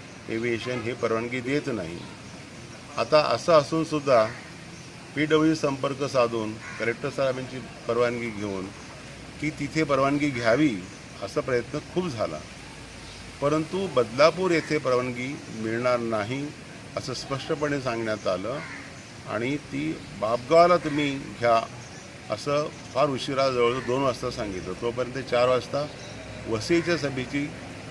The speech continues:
तयारी करणं आवश्यक होतं, तिथे जाणं आवश्यक होतं. मला असं म्हणायचं की मग त्यामुळे आम्ही by road बाळासाहेबांना येता नाही आलं,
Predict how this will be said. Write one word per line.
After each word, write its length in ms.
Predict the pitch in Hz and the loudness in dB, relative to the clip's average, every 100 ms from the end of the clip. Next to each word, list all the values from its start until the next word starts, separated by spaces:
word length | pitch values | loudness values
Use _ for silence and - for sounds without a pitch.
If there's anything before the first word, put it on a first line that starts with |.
| - | -4
तयारी 240 | 120 117 120 | 2 4 2
करणं 340 | 110 117 120 | 0 0 2
आवश्यक 360 | 123 101 - 107 | 0 0 -2 -2
होतं, 180 | 110 165 | -2 -2
तिथे 160 | 131 | 0
जाणं 240 | 127 123 120 | 2 2 2
आवश्यक 360 | 120 107 107 | 0 -2 -6
होतं. 240 | 95 85 - - - - - - - | -6 -8 -8 -10 -10 -10 -10 -8 -2
मला 200 | 110 160 | 6 6
असं 220 | 165 196 | 6 4
म्हणायचं 400 | 185 180 180 185 | 4 4 2 0
की 340 | 165 190 190 | -4 -4 -2
मग 160 | 175 175 | 0 -2
त्यामुळे 600 | 151 - 131 143 165 180 | -4 -2 2 4 4 4
आम्ही 460 | 165 147 160 175 160 | 4 4 2 2 4
by 220 | 139 143 | 4 4
road 300 | 131 143 147 90 92 - - - - - - - | 4 4 4 2 -4 -12 -14 -12 -12 -12 -8 0
बाळासाहेबांना 580 | 95 131 156 156 160 156 | 2 4 6 8 8 6
येता 280 | 147 160 | 4 4
नाही 120 | 180 180 | 6 6
आलं, 320 | 127 113 | 4 4